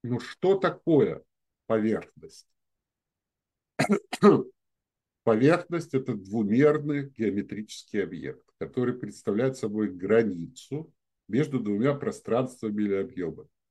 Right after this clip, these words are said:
В топологии геометрии поверхности могут быть рассмотрены как обобщение кривых и плоскостей,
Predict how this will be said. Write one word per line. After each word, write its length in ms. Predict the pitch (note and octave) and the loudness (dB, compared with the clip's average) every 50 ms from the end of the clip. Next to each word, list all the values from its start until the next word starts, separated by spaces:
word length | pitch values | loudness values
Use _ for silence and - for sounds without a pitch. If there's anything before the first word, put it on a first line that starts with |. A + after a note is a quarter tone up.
| _ _ _ _ _ _ _ | _ _ _ _ _ _ _
В 120 | _ - | _ -4
топологии 680 | - C3+ - - D3 C#3 D#3 F#3 F#3 E3+ D3 D3 C#3 B2+ | 0 0 2 4 4 6 6 4 4 2 2 2 2 0
геометрии 800 | A2+ G2+ A2 A#2 A#2 A2+ A2 D3 F#3 G#3 G3+ G3+ - B2+ A2+ G#2 | 0 0 2 4 4 4 4 4 2 2 2 2 0 -2 -2 -2
поверхности 720 | G2+ - A#2 G#2+ G#2+ C#3+ E3+ E3 - C#3 C3 C3 - - | -2 0 -2 0 0 0 -2 -2 -2 -4 -4 -4 -4 -8
могут 320 | A#2+ A#2 C3 C3 B2+ B2 A#2 | -2 0 0 2 0 0 -4
быть 180 | B2 A#2+ - - | -4 -6 -4 -4
рассмотрены 760 | A2+ A2+ - - - C#3+ D#3 D3+ - C3+ C3 B2 G#2+ A2 G#2+ | -6 -6 -6 -6 -2 0 0 0 2 0 0 0 0 -2 -2
как 240 | - - A#2+ - - | -2 -2 -2 0 0
обобщение 800 | B2+ A2+ C3 B2+ B2+ - - - - E3 D3+ C3+ A#2+ A2+ G2+ F#2+ | 0 2 2 0 0 -2 -10 -4 0 0 2 2 2 2 0 0
кривых 480 | - - - A2+ A2+ B2+ C#3+ C#3 - | -2 -4 -4 -4 -2 -2 -2 -2 -4
и 40 | B2+ | -6
плоскостей, 840 | - - A#2 G#2+ - - - G#2+ - - _ - D#2+ D#2+ D#2+ - _ | -6 -6 -8 -10 -10 -10 -12 -12 -12 -14 _ -12 -12 -12 -12 -14 _